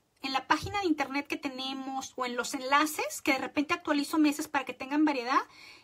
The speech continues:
es simple y sencillamente para darles variedad. Pero en sí la estructura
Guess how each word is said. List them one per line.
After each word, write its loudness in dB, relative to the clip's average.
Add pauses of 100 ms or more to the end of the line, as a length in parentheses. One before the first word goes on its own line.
es 4
simple -2
y -8
sencillamente 2
para 4
darles 2
variedad. 0 (720)
Pero 4 (200)
en -2
sí 6 (120)
la 4
estructura 2